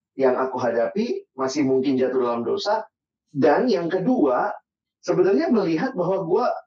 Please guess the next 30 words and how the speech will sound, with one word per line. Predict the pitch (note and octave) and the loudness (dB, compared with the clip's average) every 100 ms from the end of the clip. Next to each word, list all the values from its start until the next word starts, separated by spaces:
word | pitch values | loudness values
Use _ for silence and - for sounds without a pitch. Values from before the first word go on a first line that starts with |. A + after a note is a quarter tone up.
| - | -6
nggak | E3+ F#3 | -2 0
bisa | F#3+ G3+ | 0 0
keluar | G#3 G3 G3+ G3 | 0 2 2 2
dari | E3+ E3+ | 2 2
dosa | F3 F#3 G3 | 0 2 0
itu | G3+ | 0
dengan | E3 E3 D#3+ | -2 -2 -4
upa-, | D3+ D#3+ - | -4 -4 -4
usaha | E3+ E3+ D#3+ | -4 -2 -2
sendiri. | D#3+ F3 D3+ D3+ C3+ - _ _ _ _ _ _ - - _ - | -2 -2 0 0 0 -4 _ _ _ _ _ _ -12 -12 _ 0
Hanya | F3 F#3 F#3+ G3 | 2 4 4 2
sekadar | G#3+ - F3 D3+ E3+ E3+ | 0 -2 -2 -2 -2 -2
usaha | D#3 D#3 D#3+ D#3 D#3+ | -2 -2 -2 -2 -4
sendiri | - D#3+ D#3+ - A#3 | -4 0 0 -2 -4
itu | A3+ | -2
nggak | F3 - - | 0 -2 -2
akan | F3 E3+ | -4 -2
bisa | D#3 F#3 F#3 | -2 -2 -4
membawa | D#3 C3 B2+ C3+ | -2 0 0 -2
keluar | D3+ C#3 C#3 | -4 -2 0
dari | A#2+ A#2+ | 0 -4
dosa. | A2 - - - _ _ _ _ _ _ _ _ _ - | -6 -10 -10 -12 _ _ _ _ _ _ _ _ _ -4
Waktu | B2+ C#3 C3 | 0 2 4
itu | F#3 F#3 - | 2 0 0
ayat | - C3+ C#3 | -2 -2 -2
yang | C#3 C3 | -4 -4
berkesan | C3 C3+ C3+ D#3 D#3 | -4 -4 -4 -4 -4
sebenarnya | D3 B2 B2 B2 D3 D#3+ D3 | -2 -2 -2 -4 -4 -2 -2
adalah, | A2+ A#2 B2+ D3+ D#3 | -2 0 0 -2 -4
eh, | - B2 B2 B2 | -4 -2 -2 -4